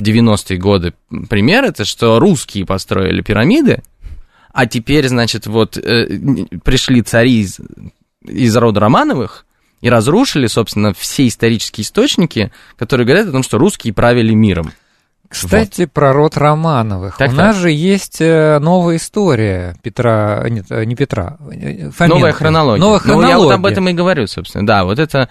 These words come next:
Speaker 1: часть того самого мифа про новую хронологию. Чем она новая?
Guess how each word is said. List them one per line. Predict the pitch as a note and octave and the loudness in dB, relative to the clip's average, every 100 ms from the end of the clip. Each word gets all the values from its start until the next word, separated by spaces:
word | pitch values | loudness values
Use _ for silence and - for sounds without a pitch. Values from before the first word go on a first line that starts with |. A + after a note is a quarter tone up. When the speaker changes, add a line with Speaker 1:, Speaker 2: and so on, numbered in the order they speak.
| - - | -8 -8
Speaker 1:
часть | - C3+ - | -2 -2 0
того | A#2+ A2+ | 0 0
самого | A2 A#2 A2+ A2+ | 0 2 2 4
мифа | A2 F2+ F#2 | 4 2 -4
про | - F#2 F2+ F2 | -6 -4 -2 -4
новую | F#2 G2+ F#2+ | -2 0 0
хронологию. | F#2+ G#2 G#2 G3 A3+ A#2+ - - | -2 0 2 2 0 -4 -8 -4
Чем | F3 F3+ | 0 2
она | E3+ | 2
новая? | D#3 B2+ E2+ - | 2 0 -2 -8